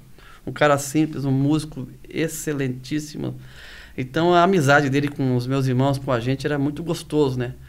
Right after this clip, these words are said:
A gente se encontrar pra falar de projeto de música, de repertório. Então ele dava essa liberdade pra gente.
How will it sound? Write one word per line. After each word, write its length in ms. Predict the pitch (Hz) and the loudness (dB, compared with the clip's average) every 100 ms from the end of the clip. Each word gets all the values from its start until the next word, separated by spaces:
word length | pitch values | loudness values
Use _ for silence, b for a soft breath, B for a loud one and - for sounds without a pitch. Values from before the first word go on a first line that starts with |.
| b | b
A 40 | 135 | -4
gente 120 | 131 | -2
se 100 | - | 0
encontrar 500 | 160 151 147 139 151 | 0 2 2 2 2
pra 120 | 151 | 2
falar 240 | 127 131 131 | -2 0 0
de 120 | 127 | -2
projeto 560 | 120 - 120 113 123 127 | -6 -4 -4 0 -2 -2
de 100 | 117 | -6
música, 400 | 117 131 131 123 | -4 -4 -6 -8
de 100 | 123 | -6
repertório. 720 | 123 120 - 127 131 139 127 B B B B B - | -4 -6 -4 0 2 2 -2 B B B B B -4
Então 200 | 143 165 | 2 4
ele 120 | 185 | 6
dava 180 | 180 196 | 6 4
essa 140 | 190 | 2
liberdade 500 | 160 147 131 123 120 | 0 2 2 2 2
pra 160 | 120 120 | -2 -4
gente. 440 | 113 104 - - | -4 -6 -8 -14